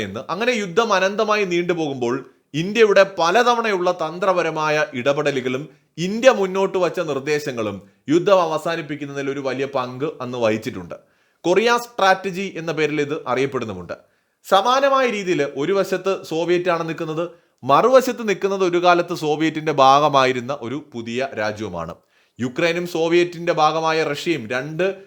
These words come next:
സോവിയറ്റിന്റെ ഭാഗങ്ങളായിരുന്ന പ്രദേശങ്ങൾ തമ്മിലൊരു യുദ്ധം നടത്തുമ്പോൾ ഒരുപക്ഷേ കൊറിയ സ്ട്രാറ്റജി ഇവിടെ ഇന്ത്യക്ക് ഉപയോഗിക്കാൻ കഴിഞ്ഞേക്കും. ചൈനയും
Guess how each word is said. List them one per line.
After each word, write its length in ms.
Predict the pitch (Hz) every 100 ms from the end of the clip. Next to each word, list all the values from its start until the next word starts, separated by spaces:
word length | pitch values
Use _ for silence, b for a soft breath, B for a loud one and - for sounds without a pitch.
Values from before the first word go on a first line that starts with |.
| B B 117
സോവിയറ്റിന്റെ 540 | 156 180 208 233 220 214 170
ഭാഗങ്ങളായിരുന്ന 720 | 160 170 170 165 156 151 160
പ്രദേശങ്ങൾ 500 | 147 139 143 151 151 147
തമ്മിലൊരു 340 | 135 135 135 123
യുദ്ധം 200 | 117 127
നടത്തുമ്പോൾ 500 | 117 113 107 95 113 165 B B
ഒരുപക്ഷേ 440 | 175 214 208 190 196 220 -
കൊറിയ 260 | 156 170 202 208
സ്ട്രാറ്റജി 560 | - 180 175 180 165 180
ഇവിടെ 180 | 147 151 156
ഇന്ത്യക്ക് 280 | 139 143 143
ഉപയോഗിക്കാൻ 420 | 123 135 127 135 127
കഴിഞ്ഞേക്കും. 500 | 107 107 113 107 95 - _ _ _ _ _ -
ചൈനയും 500 | 190 208 247 269 269